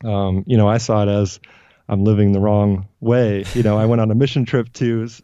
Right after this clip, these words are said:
Dominican Republic for a week. Uh, it was, you know, shortly thereafter, a couple years after I was diagnosed, I felt a ton better, you know,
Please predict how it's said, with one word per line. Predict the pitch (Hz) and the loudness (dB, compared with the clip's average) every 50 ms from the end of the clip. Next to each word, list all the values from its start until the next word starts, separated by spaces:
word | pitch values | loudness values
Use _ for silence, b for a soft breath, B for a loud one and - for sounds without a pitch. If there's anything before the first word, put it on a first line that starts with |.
| _ - | _ -12
Dominican | 117 123 131 123 123 117 - 113 | -10 -6 -4 -4 -4 -4 -4 -2
Republic | 107 104 101 - 131 135 127 113 107 101 - | -2 -2 -2 -2 -2 -2 0 0 -2 -2 -4
for | - 110 107 | -4 -4 -4
a | 104 101 | -2 -2
week. | 104 120 123 120 120 - - b b b b b b b b | -2 -2 -2 -4 -6 -10 -20 b b b b b b b b
Uh, | 98 101 98 98 98 98 98 95 - - | -6 -4 -4 -2 -2 -2 -4 -4 -6 -4
it | - 117 | -2 -2
was, | 107 95 90 92 - - _ - | -2 -2 -4 -8 -14 -18 _ -4
you | - 127 | 0 2
know, | 107 104 101 104 101 | 2 4 4 2 0
shortly | - - 139 131 113 117 110 110 | 0 0 0 0 2 2 2 2
thereafter, | 104 107 107 104 104 107 110 110 - 104 98 | 2 2 0 0 0 -2 -4 -4 -4 -6 -6
a | 95 | -4
couple | - 113 113 110 | -4 -4 -2 -2
years | 107 107 104 104 98 | -2 -2 -2 -2 -2
after | 101 98 98 98 - 101 | -4 -6 -6 -4 -4 -4
I | 98 | -4
was | 92 95 | -4 -4
diagnosed, | 107 104 101 98 104 107 113 104 - - - b b b b b _ _ _ - | -4 -4 -2 0 0 0 0 0 -2 -6 -16 b b b b b _ _ _ -14
I | 285 | -10
felt | - - 151 123 117 | -4 -2 0 2 2
a | 117 | 0
ton | 117 - 131 131 143 151 | 0 0 0 2 2 2
better, | 143 156 170 185 151 123 120 120 - - - | 2 2 2 2 2 0 0 -2 -4 -6 -4
you | - 139 | -2 0
know, | 135 123 117 113 113 | 2 2 2 2 0